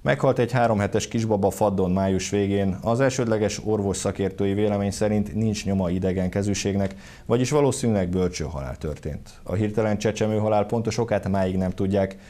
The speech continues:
csak azt, mik a hajlamosító tényezők. A gyermekorvos légzésfigyelő használatát és alapvető szabályok betartását javasolja a tragédiák elkerülése érdekében.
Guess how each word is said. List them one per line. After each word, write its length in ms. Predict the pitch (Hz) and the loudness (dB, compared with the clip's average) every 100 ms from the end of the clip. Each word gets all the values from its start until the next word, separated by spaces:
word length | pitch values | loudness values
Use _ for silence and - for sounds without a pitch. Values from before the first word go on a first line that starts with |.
| - | -18
csak 220 | - 110 113 | -4 -2 2
azt, 320 | 127 - - | 2 0 -2
mik 220 | 110 95 | -2 2
a 120 | 117 | 0
hajlamosító 720 | 107 87 85 80 - 78 85 | 2 0 0 -2 -4 -4 -4
tényezők. 600 | 82 95 92 90 92 - - - - - | -2 0 0 0 -2 -4 -16 -20 -20 -8
A 100 | - | -2
gyermekorvos 720 | 135 143 135 131 120 110 - | 2 2 2 2 2 0 0
légzésfigyelő 800 | 104 110 98 92 87 98 95 95 | -2 0 0 -2 -2 0 2 2
használatát 680 | 98 104 101 104 107 113 113 | 2 0 0 0 2 0 0
és 140 | 110 | -4
alapvető 580 | 107 110 92 - 82 78 | -2 0 0 -2 -4 -4
szabályok 460 | 76 90 87 85 87 | -4 -2 0 0 0
betartását 720 | 92 87 80 - 78 76 73 | -2 -2 -6 -8 -10 -8 -6
javasolja 540 | 87 82 78 87 92 | -4 -4 -2 -2 0
a 60 | 87 | -2
tragédiák 680 | - 87 85 80 80 76 - | -2 -6 -4 -6 -4 -6 -6
elkerülése 640 | 78 85 85 80 71 - | -8 -6 -6 -6 -8 -10
érdekében. 680 | 76 80 76 80 82 85 | -8 -8 -8 -6 -4 -4